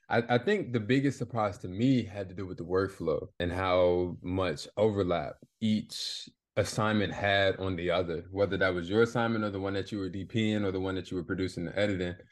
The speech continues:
I think the line, other than P one, other than the, the line of being able to focus on the next task, or the spectrum of focusing on the next task,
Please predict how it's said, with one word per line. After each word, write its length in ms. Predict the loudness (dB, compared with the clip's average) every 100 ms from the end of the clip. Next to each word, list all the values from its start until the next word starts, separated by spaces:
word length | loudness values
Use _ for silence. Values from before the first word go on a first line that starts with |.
| _ _ _
I 80 | -6
think 460 | -2 0 2 0 -4 -18 -8
the 540 | 0 2 2 -2 -4 -4
line, 500 | -2 2 2 2 4
other 220 | 4 4
than 160 | 4 2
P 180 | 2
one, 320 | 4 4 2 2
other 200 | 0 0
than 240 | -2 0
the, 320 | 2 2 2 -2
the 100 | -2
line 440 | -2 -2 -2 -4
of 200 | -6 -8 _ _ _ _ -8
being 220 | 0 2 2
able 280 | 0 -4
to 500 | -6 -4 -4 -2 -4
focus 480 | -2 2 2 2 0
on 100 | -2
the 80 | -2
next 340 | 0 0 0
task, 480 | 2 4 4 2 -4 _ _ _ _ _ _ _ -8
or 100 | -6
the 60 |
spectrum 460 | -2 2 2 4 4
of 200 | 4 4
focusing 520 | 4 4 2 -4 -2
on 80 | -2
the 80 | -2
next 440 | -2 -2 -2 -4
task, 640 | -2 0 0 -2 -6 -18